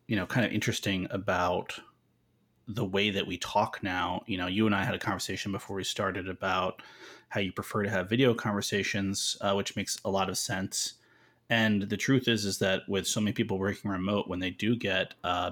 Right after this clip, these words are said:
bad news from their employer, it happens over Zoom,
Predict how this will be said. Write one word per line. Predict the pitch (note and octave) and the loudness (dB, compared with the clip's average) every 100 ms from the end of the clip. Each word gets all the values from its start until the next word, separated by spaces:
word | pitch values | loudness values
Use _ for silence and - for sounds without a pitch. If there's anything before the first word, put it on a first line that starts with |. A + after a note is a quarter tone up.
| - | -2
bad | F2+ F2 | 0 0
news | F2+ F2+ | -2 -4
from | - - | -6 -4
their | F#2 | -4
employer, | F2 - F#2+ F#2 - | -4 -2 0 0 0
it | F2 | 0
happens | G#2 G2+ G#2+ F#2 | 0 0 -2 -2
over | - F2+ F2+ | -2 -4 -4
Zoom, | F#2 F#2+ G2+ D#2+ G2+ | -4 -2 -2 -2 -6